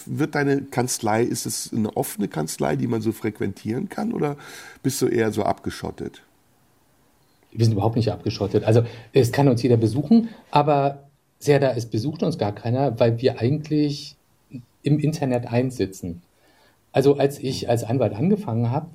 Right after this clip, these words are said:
Speaker 2: neunzehnhundertachtundneunzig, äh, da hatte ich nur mit Leitsordnern zu tun und hatte Papierakten, die so in Aktenwagen hingen mit Metallbügeln, wie heute noch bei Gericht und in der Staatsanwaltschaft. Und heute sind wir halt voll digital.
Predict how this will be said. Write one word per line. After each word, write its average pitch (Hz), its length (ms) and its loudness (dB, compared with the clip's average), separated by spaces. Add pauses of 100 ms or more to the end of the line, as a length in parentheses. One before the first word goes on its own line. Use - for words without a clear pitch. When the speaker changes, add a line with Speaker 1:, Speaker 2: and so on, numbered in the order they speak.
(360)
Speaker 2:
neunzehnhundertachtundneunzig, 120 1120 -2 (340)
äh, 135 200 4
da 120 120 0
hatte 113 120 -2
ich 107 100 -4
nur 190 180 4
mit 180 160 -2
Leitsordnern 113 640 0
zu 117 120 -12
tun 170 440 -4 (460)
und 139 380 4
hatte 123 140 -6
Papierakten, 113 840 -4 (520)
die 120 160 -2
so 120 200 2
in 110 100 -2
Aktenwagen 107 560 -2
hingen 101 400 -6
mit 101 160 -6
Metallbügeln, 101 800 -4 (120)
wie 120 220 0
heute 127 260 2
noch 117 360 0 (120)
bei 107 120 -2
Gericht 120 440 -6
und 104 320 -2
in 104 80 -12
der 98 100 -6
Staatsanwaltschaft. 104 880 -4 (280)
Und 127 140 -2
heute 139 180 2
sind 127 180 -8
wir 117 120 -2
halt 113 140 0
voll 104 200 0
digital. 98 540 -6